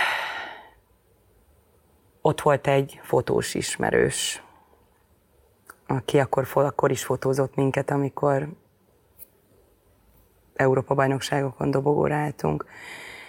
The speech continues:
És azért ő nagyon-nagyon nagy erőt adott, mert nyilván ugye azt a néző nem látja, ugye ez is egy húsz perces felvétel talán, hogy,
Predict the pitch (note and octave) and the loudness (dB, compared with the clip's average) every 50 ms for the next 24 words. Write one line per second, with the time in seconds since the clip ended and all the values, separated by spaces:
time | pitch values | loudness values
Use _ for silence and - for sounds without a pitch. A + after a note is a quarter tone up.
0 | - - - _ - - - C#3 C#3 C#3+ C#3+ D3 D3 D#3 D#3 D3+ D3 C#3+ C#3 C#3 | -20 -20 -20 _ -6 -2 0 2 4 4 6 6 6 6 6 6 4 4 2 2
1 | C#3 C#3+ C#3+ C#3+ D3 D3 D3+ D#3 D3+ D3+ D#3 D3+ C#3+ - D3 - D#3+ D3+ D3 C#3 | 0 0 0 0 0 0 0 0 0 0 0 0 -2 -2 -2 -2 0 0 -2 -2
2 | - - - - - - - C3+ C#3 C#3 C3+ - E3 D#3 D3+ D3 D3 D3 C#3+ D3 | -4 -10 -18 -18 -14 -8 -6 -4 -2 -2 0 2 4 4 6 6 6 4 4 4
3 | C#3+ C#3+ C3+ - - E3 D#3 D3+ D3 D3 D3+ D3+ C#3 C#3 D3+ D3 D3 D3 D3+ D3+ | 4 4 2 2 2 4 4 6 6 6 4 4 4 4 6 6 6 6 4 2
4 | - C#3+ C#3 C#3 C#3 C#3 C#3 C#3 C3+ C3 - _ - - C3+ B2+ B2 C3 C3+ C#3 | 0 2 2 2 4 4 2 2 0 -2 -6 _ -8 -4 0 0 2 2 2 2
5 | C#3 C3+ C3+ C3 - - C#3+ - - D3 C#3+ - - - C#3 C#3 C3+ - D3 C#3 | 0 0 -2 -2 -2 -2 -2 0 0 0 0 2 2 0 0 0 0 -2 -2 -2
6 | - - - C#3+ C#3 C#3 C#3 C#3+ C#3 - - D3 C#3 C#3 - - D3+ D3+ E3 E3+ | -2 0 2 2 4 4 2 2 2 2 2 2 2 2 2 2 4 6 6 6
7 | E3+ F3 D#3+ D3+ D#3 D3 D3 D3 D3 | 6 4 4 2 2 2 2 2 0